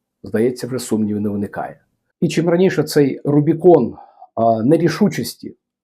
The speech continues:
буде перейдено нашими європейськими партнерами, і вони, власне, перетворяться з партнерів на союзників, тим швидше буде сформовано східний щит оборони України і Європи від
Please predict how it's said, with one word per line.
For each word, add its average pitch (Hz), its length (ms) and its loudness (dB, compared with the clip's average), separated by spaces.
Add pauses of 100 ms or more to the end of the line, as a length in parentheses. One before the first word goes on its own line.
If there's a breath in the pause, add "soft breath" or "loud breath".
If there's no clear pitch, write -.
(440)
буде 147 240 2
перейдено 135 720 0
нашими 127 440 -4
європейськими 123 520 -2
партнерами, 120 520 0
і 117 40 -4
вони, 123 200 0
власне, 123 400 0
перетворяться 120 640 -2
з - 60 -18
партнерів 127 720 -4
на 120 140 -4
союзників, 196 720 -2 (1120)
тим 147 180 4
швидше 185 460 0
буде 156 380 2
сформовано 147 840 0 (240)
східний 151 880 0
щит - 480 -4 (300)
оборони 139 500 4
України 135 720 0 (440)
і 131 320 -2 (400)
Європи 135 640 2 (440)
від 120 380 -4